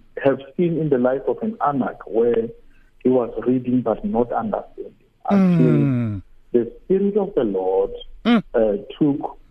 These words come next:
Speaker 1: Evangelist Philip to where the Anak was. And he said, "Who is Isaiah speaking about?"
Speaker 2: Mm-hmm.
Speaker 1: And the evangelist started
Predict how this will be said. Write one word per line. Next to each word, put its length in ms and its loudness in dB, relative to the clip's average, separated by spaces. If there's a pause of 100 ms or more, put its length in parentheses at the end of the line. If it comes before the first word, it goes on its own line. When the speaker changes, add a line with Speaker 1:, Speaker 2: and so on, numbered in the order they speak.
Speaker 1:
Evangelist 680 0 (200)
Philip 300 0 (240)
to 60 -4
where 260 2
the 160 -2
Anak 380 -4
was. 260 -2 (640)
And 160 4
he 380 -4
said, 180 2 (300)
"Who 320 2
is 220 0 (440)
Isaiah 460 0 (120)
speaking 300 -10
about?" 380 -4 (160)
Speaker 2:
Mm-hmm. 320 4 (420)
Speaker 1:
And 300 2
the 320 2
evangelist 500 0
started 320 0